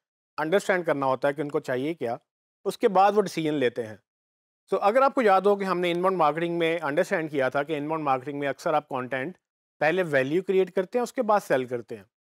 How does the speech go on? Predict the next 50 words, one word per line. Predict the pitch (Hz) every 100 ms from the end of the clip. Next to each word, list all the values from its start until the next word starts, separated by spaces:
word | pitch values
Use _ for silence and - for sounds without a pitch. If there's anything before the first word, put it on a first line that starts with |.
| _ _ _ _ -
So, | 226 220 - _ _ -
एक | 240 240
चीज़ | 247
तो | 247
बड़ी | 220
क्लियर | 208 160 139
है, | 120 107 _ -
जिसको | 185 - 247
अभी | 196 240
चाहिए, | 240 240 247 240 -
उसको | 190 214
अभी | 190 180
बेचना | 165 139 - 127
है | 104 _ _ -
आपने, | 131 135 110 - _ _ _ _ -
लेकिन | 165 247 226 175
जिसको | 185 -
अभी | 233 226
नहीं | 190 196
चाहिए, | 254 170 139 135
उसके | 165 220 285
साथ | 254 233
आप | 214
क्या | 180
करेंगे? | 135 123 107 101 - _ _ 147
मतलब | 151 208
कि | 214
उसको | 214 247
आप | 233
किस | - 233
तरह | - 185 190
का | 220
कंटेंट | 202 156 151 151 151
देंगे | 127 123 160 - _ _ -
कि | 190
वो | 190
अभी | 190 208
maybe | 202 165 180 208 208 - -
रिसर्च | 156 160 190 202
कर | 160 139
रहा | 139
है | 143
अपनी | 143 160
प्रोडक्ट | 147 131 139 156 160
या | 147
सर्विस, | 147 127 139 160
जो | 226
भी | 311
उसको | 285 254
चाहिए, | - 170 170 135